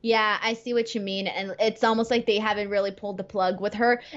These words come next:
And the thing about Lacey Evans is I remember, like, when she first came on board, like, oh my gosh, she got so much hate. Even I did. I was like, "Oh, I'm not feeling Lacey Evans." But now she has developed so much. And I think she has some of the best, like, uh, mic skills, like, for the women on, you know,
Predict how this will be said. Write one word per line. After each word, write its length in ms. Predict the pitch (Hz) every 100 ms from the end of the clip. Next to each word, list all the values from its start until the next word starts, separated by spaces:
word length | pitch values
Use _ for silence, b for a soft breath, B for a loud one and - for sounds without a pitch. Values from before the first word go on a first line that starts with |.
| 233
And 240 | 226 226
the 40 |
thing 240 | 226 240 254
about 260 | 247 226
Lacey 300 | 185 - 220
Evans 320 | 156 175 202 220
is 120 | 208
I 120 | 190
remember, 440 | 196 190 180 196
like, 200 | 196 190
when 80 | 196
she 180 | 190 214
first 300 | 185 214 -
came 180 | 226 196
on 160 | 185
board, 340 | 190 175 185 196
like, 220 | 190 196 -
oh 200 | 214 208
my 200 | 202 190
gosh, 180 | 185
she 80 | -
got 180 | 220 202
so 280 | - 226 220
much 180 | 226 -
hate. 380 | 220 214 214
Even 180 | 240 285
I 180 | 185 202
did. 140 | 185
I 100 | 175
was 120 | 196 196
like, 140 | 180
"Oh, 60 | 208
I'm 260 | 175 185
not 180 | 190 180
feeling 240 | 190 165
Lacey 260 | 170 185 185
Evans." 300 | 196 214 - B B
But 180 | - 226
now 420 | 214 202 262 285 202
she 200 | - 294
has 160 | 294
developed 480 | 196 214 214 226 226
so 320 | - 214 208
much. 380 | 226 190 202 220
And 80 | 208
I 20 |
think 220 | 202 254
she 100 | -
has 140 | 302 294
some 120 | 262
of 60 |
the 80 | 226
best, 540 | 185 190 185 202 - 214
like, 260 | 202 202 B B B
uh, 400 | - 208 196 180 -
mic 220 | 202 202 214
skills, 260 | - 226
like, 140 | 226 -
for 180 | 208 220
the 140 | 226
women 360 | 190 180 185 208
on, 360 | - 185 185 -
you 140 | 185
know, 120 | 175